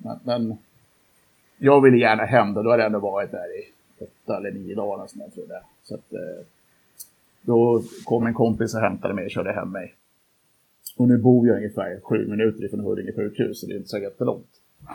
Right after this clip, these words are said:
Och sen när jag kom hem så insåg jag att shit, jag har inga Salcori kvar. <laughs> Det var slut.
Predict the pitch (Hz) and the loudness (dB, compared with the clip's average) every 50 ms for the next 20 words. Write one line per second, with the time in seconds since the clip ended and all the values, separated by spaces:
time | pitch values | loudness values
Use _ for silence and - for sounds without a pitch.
0 | - - - - - - - _ _ _ _ _ _ _ - - - 165 160 - | -18 -18 -16 -14 -14 -14 -14 _ _ _ _ _ _ _ -14 -2 4 4 4 6
1 | - 156 143 135 135 131 123 123 - 127 123 123 120 120 117 117 110 - 127 120 | 8 8 8 8 8 6 4 4 4 2 4 4 4 4 4 4 2 2 2 0
2 | 110 113 - - 120 117 113 113 98 95 104 110 104 - - - - - - - | 0 0 0 0 0 0 0 -4 -4 -6 -6 -8 -8 -8 -10 -10 -8 -6 -6 -4
3 | - - 120 - - - - - - - - - _ _ - - 113 117 113 104 | -2 -2 -2 -2 -4 -6 -14 -18 -18 -16 -16 -18 _ _ -12 -6 -4 -4 -4 -4
4 | 107 107 - - 101 110 - - 139 156 - - - - - - - - - _ | -6 -8 -8 -8 -8 -6 -6 -4 -4 -4 -4 -6 -8 -12 -14 -14 -14 -16 -20 _
5 | _ _ _ - 131 - - - - - 139 131 120 - - 160 151 | _ _ _ -10 -10 -10 -12 -12 -8 -6 -4 -4 -4 -2 0 0 0